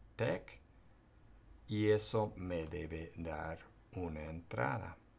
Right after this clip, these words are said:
Ok, luego voy a compartir mis experiencias. Tengo intención de usar eso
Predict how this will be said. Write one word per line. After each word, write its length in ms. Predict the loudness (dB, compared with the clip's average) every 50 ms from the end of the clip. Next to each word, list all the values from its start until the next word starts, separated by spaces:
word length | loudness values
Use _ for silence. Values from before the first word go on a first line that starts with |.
| -20 -20 -20 -20 -20 -20 -20 -20 -20 -14 -10
Ok, 380 | -10 -10 -10 -10 -8 -6 -6 -4
luego 500 | -2 2 2 4 4 4 6 4 4 4
voy 240 | 4 2 2 4 2
a 80 | 2
compartir 720 | 0 0 -2 2 2 0 0 0 0 -2 0 0 0 0
mis 240 | -2 -4 -4 -6 -6
experiencias. 880 | -8 -8 -6 0 0 2 2 2 2 2 0 0 0 -2 -6 -6 -8 -6
Tengo 280 | -4 -4 -2 -2 -2
intención 800 | -2 -2 -2 -2 -2 -2 -2 -2 -2 0 0 0 0 -2 -4 -6 -8 -12 -20 -20 -20 -20 -20 -20 -20 -20 -16 -6 -4
de 720 | -2 0 2 2 2 2 0 0 -2 -2 -4 -4 -6 -6 -4
usar 520 | -4 -2 0 0 2 6 8 8 8 10
eso 480 | 8 6 6 4 0 0 0 -2 -2